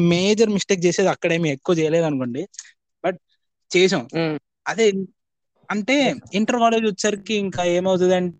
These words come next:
Speaker 1: మా చేతులు మార్క్స్ ఏమి ఉండవు. ఇంకా అసలు వాళ్ళు అసలు ఎందుకు పనికి రారని, పనికి రానట్టు మనం చూస్తూ ఉంటాం వాళ్ళని, mainly
Speaker 2: Hmm.
Speaker 1: ఆ లెక్చరర్స్ ని. కాకపోతే మనం గుర్తుపెట్టుకోవాల్సింది
Speaker 2: Hmm.
Speaker 1: ఏంటంటే, వాళ్ళు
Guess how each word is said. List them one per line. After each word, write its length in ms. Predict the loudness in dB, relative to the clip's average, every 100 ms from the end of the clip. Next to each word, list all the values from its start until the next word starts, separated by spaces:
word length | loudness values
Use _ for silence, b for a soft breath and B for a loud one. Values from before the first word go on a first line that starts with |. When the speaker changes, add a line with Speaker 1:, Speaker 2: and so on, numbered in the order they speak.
| _ -12 -6
Speaker 1:
మా 120 | -4 -4 -6 -8 -2
చేతులు 260 | 0 0
మార్క్స్ 320 | 0 0 -2
ఏమి 140 | -2 0
ఉండవు. 320 | 0 0 0 -4 -8 b _ -4
ఇంకా 280 | -2 0 2
అసలు 300 | 2 0 0 0 0 0
వాళ్ళు 260 | -2 0
అసలు 160 | -2 -2
ఎందుకు 260 | 0 0 0
పనికి 280 | -2 -4
రారని, 380 | -2 -2 -2 -4 -8 _ _ _ -6
పనికి 300 | -4 0 0
రానట్టు 440 | 2 0 -2 -6 -6
మనం 220 | -4 -2
చూస్తూ 320 | -2 -2 0
ఉంటాం 260 | 0 0 -2
వాళ్ళని, 280 | -2 -4 -10 _ B B B B _
mainly 380 | -2 0 2 0
Speaker 2:
Hmm. 220 | -4 -10
Speaker 1:
ఆ 80 | -4
లెక్చరర్స్ 420 | -4 -4 -4 -6 -8
ని. 80 | -18 _ _ _ -2
కాకపోతే 360 | -2 0 0
మనం 180 | 0 0
గుర్తుపెట్టుకోవాల్సింది 800 | 0 0 0 2 2 0 -2 -2
Speaker 2:
Hmm. 0 |
Speaker 1:
ఏంటంటే, 380 | -2 -2 -2 -4 -6 _ _ _ _ _ _ _ _
వాళ్ళు 360 | -2 0 0